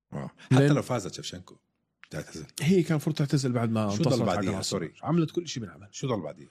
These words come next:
Speaker 2: سوري. فئة السيدات هي ونونيز أحسن تنتين في تاريخ الفئة.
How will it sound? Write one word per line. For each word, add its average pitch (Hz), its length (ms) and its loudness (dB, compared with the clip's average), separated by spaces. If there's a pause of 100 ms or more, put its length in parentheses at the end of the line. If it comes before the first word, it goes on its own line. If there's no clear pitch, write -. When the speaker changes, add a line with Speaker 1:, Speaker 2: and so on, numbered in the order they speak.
(100)
Speaker 2:
سوري. 143 300 2 (720)
فئة 190 280 4
السيدات 165 640 2
هي 107 380 -2 (240)
ونونيز 175 520 6
أحسن 156 360 -4
تنتين 156 340 4
في 147 120 0
تاريخ 151 300 2
الفئة. - 340 -6